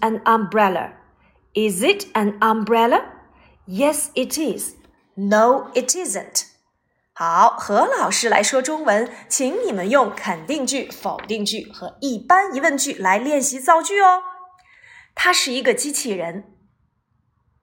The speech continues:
It's a robot.它不是一个机器人。It isn't a robot. 它是一个机器人吗？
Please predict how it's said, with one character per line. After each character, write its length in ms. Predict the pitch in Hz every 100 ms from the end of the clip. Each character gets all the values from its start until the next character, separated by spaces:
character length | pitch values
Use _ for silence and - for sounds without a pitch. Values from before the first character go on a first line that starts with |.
| _ _ _ _ _ _ _ _ _ -
It's 320 | 262 - 311
a 60 |
robot. 720 | 285 233 302 330 - - - - _ _ _ _ _ _ _ _ _ _ _ _ _ _ _
它 160 | - 415
不 260 | - 254
是 280 | 466 - 480
一 80 | 262
个 120 | 233
机 200 | - 214
器 200 | 196 214
人。 380 | 170 170 180 - _ _ _ _ _ _ _ _ _ _ _ _ -
It 260 | 254 262 -
isn't 520 | 403 330 156 - - -
a 100 | -
robot. 720 | 202 202 208 - - - - - _ _ _ _ _ _ _ _ _ _ -
它 180 | 370
是 200 | 381 349
一 120 | 302 320
个 100 | 320
机 180 | 339
器 180 | 359 349
人 200 | 269 240
吗？ 260 | 320 381